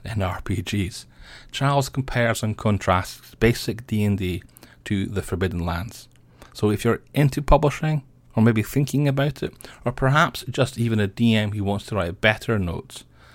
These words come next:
then the article might be of interest. And if you're interested in actual play podcasting, and remember, we've already talked about Andrews McMeel Publishing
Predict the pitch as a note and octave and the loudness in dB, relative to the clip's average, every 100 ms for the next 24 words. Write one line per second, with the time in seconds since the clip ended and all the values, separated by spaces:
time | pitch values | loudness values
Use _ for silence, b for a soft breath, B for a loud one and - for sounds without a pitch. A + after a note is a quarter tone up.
0 | B B - F#2+ F#2+ G2+ G2 G2 - F2+ | B B -2 0 2 2 0 -2 -4 0
1 | F2+ F2+ - E2+ F#2 E2+ - G#2+ G2 - | 0 -2 -2 -4 -4 -6 -8 -12 -14 -18
2 | - _ _ _ - _ _ - - - | -20 _ _ _ -20 _ _ -20 -20 -20
3 | - - G2 G2 F#2+ F2+ C3+ C3 C3+ - | -16 -6 -4 -2 -2 2 4 4 -2 0
4 | A#2 - G2 - - A2+ A2 - G2+ G#2 | -2 0 -4 -4 0 0 0 -4 -2 -2
5 | F2 - F3 - F2+ - - A2 - b | 2 4 4 4 0 -2 -2 -2 -2 b
6 | b b b b - G2+ G2+ A2 A#2 G2+ | b b b b -4 0 4 6 6 4
7 | G2+ F#2 - B2 A#2 A#2+ A#2 - B2+ A#2 | 2 -2 0 2 4 4 2 4 4 4
8 | G#2+ G2+ F#2+ G2+ G2+ F#2+ G2 G#2+ G#2 F2 | -2 -4 0 0 0 -2 -2 -2 -4 -2
9 | A#2 G#2+ - F2 | -2 -2 0 -2